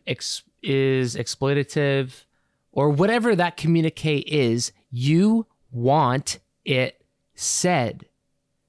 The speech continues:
And the source, for the most part, does not matter. You just, I mean, you should just want the communique itself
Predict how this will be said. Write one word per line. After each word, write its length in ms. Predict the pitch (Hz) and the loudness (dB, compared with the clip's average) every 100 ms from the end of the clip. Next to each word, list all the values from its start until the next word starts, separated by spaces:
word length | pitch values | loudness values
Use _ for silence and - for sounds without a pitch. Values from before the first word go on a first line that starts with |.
| _ _ _ _ - | _ _ _ _ -4
And 220 | 143 151 | 0 2
the 80 | 143 | 2
source, 920 | - - 170 165 180 233 - - - _ _ _ _ | 0 0 0 2 0 0 -4 -6 -10 _ _ _ _
for 180 | - 170 | -4 2
the 80 | 156 | 4
most 380 | 143 139 - - | 4 2 -2 -4
part, 380 | 143 143 196 - _ _ _ - - | -2 0 -2 -6 _ _ _ -20 -4
does 360 | 185 202 208 175 | 0 2 4 4
not 280 | 190 208 | 4 2
matter. 540 | 147 143 202 196 127 113 | 2 0 2 2 0 -2
You 460 | 120 123 180 254 214 | -6 0 2 2 2
just, 540 | - 165 247 - - - _ _ _ | 0 0 0 -4 -8 -18 _ _ _
I 60 | 139 | -4
mean, 180 | 131 117 | -2 -2
you 80 | |
should 500 | 113 - 175 147 143 - _ _ | -4 -2 0 0 -2 -6 _ _
just 420 | 117 151 240 - | -2 0 0 -2
want 560 | 139 165 151 139 165 - _ _ _ _ | -2 0 0 0 -4 -10 _ _ _ _
the 80 | 156 | -4
communique 1040 | - 165 185 233 220 - 220 226 143 156 | 0 2 2 2 -2 -6 -2 0 2 2
itself 880 | 226 151 - - 196 202 156 170 - | 0 -4 -4 -4 0 0 0 -2 -10